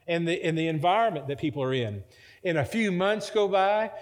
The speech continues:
there were thousands of men every single week, businessmen in New York City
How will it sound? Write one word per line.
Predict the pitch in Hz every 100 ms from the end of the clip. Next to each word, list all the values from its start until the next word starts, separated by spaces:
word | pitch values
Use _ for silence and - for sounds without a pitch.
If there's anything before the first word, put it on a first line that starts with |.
| - -
there | 180
were | 175 151
thousands | 113 - 190 190 202 202 196 160 151 127 117 104 - _ -
of | 131
men | 143 151 175 156 127 113 107 - _ _ _ -
every | 160 214 233 247 247 247 220
single | - - 233 220 220 214 196
week, | 165 127 120 120
businessmen | 226 285 - 190 170 151 139
in | 123
New | 160
York | 226 220
City | - 170 147 147 156